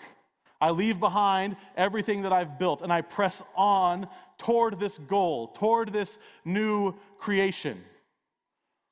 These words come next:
This is really difficult for us because we are very proud of a lot of the things that we do, but they're rubbish, they're useless, they're detestable.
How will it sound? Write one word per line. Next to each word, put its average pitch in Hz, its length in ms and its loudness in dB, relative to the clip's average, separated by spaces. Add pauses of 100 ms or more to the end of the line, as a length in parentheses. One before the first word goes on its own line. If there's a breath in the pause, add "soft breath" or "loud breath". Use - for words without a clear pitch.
(120)
This 160 160 -6
is 180 60 -2
really 202 200 2
difficult 220 540 -2
for 135 160 -4
us - 400 -8 (360)
because 180 320 -2
we 190 120 -2
are 185 120 2
very 185 300 0
proud 190 380 2
of 156 80 -6
a 170 40 -2
lot 170 220 2
of 175 80 -4
the 165 60 -6
things 170 260 -4
that 160 100 -4
we 151 120 -2
do, 147 300 -2 (920)
but 143 140 -4
they're 170 120 2
rubbish, 151 540 -2 (240)
they're 165 100 -2
useless, 147 720 -4 (260 soft breath)
they're 156 100 0
detestable. 139 680 -6